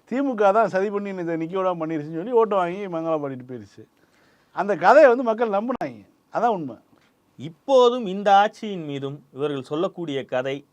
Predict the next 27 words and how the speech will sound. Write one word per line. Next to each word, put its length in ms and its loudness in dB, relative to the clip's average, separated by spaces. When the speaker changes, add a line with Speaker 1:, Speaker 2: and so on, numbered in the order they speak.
Speaker 2:
எடப்பாடி 520 -2
பழனிசாமிக்கு 600 -4
அவரால 380 2
சொல்ல 220 -4
முடியல. 340 -8
அவர் 200 -2
ஏறி, 320 4
மேடை 380 -4
ஏறி 260 -6
பேசக்கூடியது 640 -6
என்னன்னு 200 -10
பாருங்க. 320 -10
"நான் 300 0
வந்து 260 -4
சாதாரணமான 840 -2
தொண்டன், 380 -10
Speaker 1:
தொண்டன். 380 -14
Speaker 2:
கிளைக்கழக 580 -2
செயலாளராக 640 -6
இருந்தேன், 360 -16
எனக்கே 500 -6
இந்த 180 -8
மாதிரி 220 -8
ஒரு 100 -10
ஜாக்பாட் 500 -8
அடிச்சிருக்கு." 440 -18
Speaker 1:
ம். 200 -20